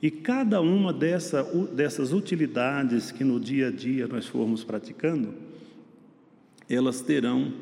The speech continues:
um relevo do ponto de vista moral. Porque a proposta dessas leis é fazer com que todos nós tenhamos conhecimento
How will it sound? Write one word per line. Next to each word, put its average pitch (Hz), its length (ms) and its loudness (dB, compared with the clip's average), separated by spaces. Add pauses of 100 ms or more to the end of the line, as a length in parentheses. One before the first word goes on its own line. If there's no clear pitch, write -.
(400)
um 135 80 2
relevo 131 680 2
do 117 120 0
ponto 120 300 -2
de 113 120 0
vista 110 340 -2
moral. 98 400 0 (960)
Porque 160 880 2
a 175 100 0
proposta 190 920 0
dessas 143 680 0
leis 135 840 2 (600)
é 156 440 4 (100)
fazer 196 460 2
com 190 260 0
que 147 640 2 (260)
todos 208 420 2
nós 170 420 2
tenhamos 185 640 2
conhecimento 151 1160 2